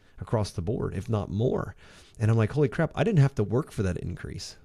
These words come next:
That increase happened naturally because of inflation, because of increase in value in the area, all of those things.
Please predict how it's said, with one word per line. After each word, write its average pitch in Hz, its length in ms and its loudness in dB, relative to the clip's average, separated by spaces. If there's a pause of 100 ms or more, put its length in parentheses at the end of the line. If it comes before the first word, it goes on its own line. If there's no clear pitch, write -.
That 110 100 0
increase 147 380 2
happened 110 340 0
naturally 98 520 0
because 87 400 -2
of 85 500 -4
inflation, 101 640 -2
because 90 460 0
of 85 540 -4
increase 90 520 -6
in 87 100 -4
value 90 320 0
in 85 80 -2
the 82 160 -6
area, 101 460 2 (320)
all 143 160 2
of 90 80 2
those 87 180 -2
things. 85 260 -4